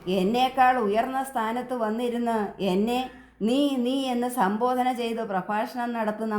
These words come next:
മരഞ്ചാടി, നീ എന്താ പറഞ്ഞത്? കുരങ്ങന്മാരെ കൂട്ടുപിടിച്ച് നടക്കുന്ന ആ മനുഷ്യപ്പുഴുവിൻ്റെ കാലിൽ വീണ് ലങ്കേശനായ ഞാൻ മാപ്പ് പറയണമെന്നോ? ഇതു പറഞ്ഞ നാ-, നിന്റെ നാവ്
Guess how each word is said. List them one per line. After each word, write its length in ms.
മരഞ്ചാടി, 600
നീ 100
എന്താ 220
പറഞ്ഞത്? 420
കുരങ്ങന്മാരെ 720
കൂട്ടുപിടിച്ച് 680
നടക്കുന്ന 440
ആ 20
മനുഷ്യപ്പുഴുവിൻ്റെ 920
കാലിൽ 440
വീണ് 280
ലങ്കേശനായ 720
ഞാൻ 140
മാപ്പ് 360
പറയണമെന്നോ? 600
ഇതു 160
പറഞ്ഞ 300
നാ-, 160
നിന്റെ 300
നാവ് 340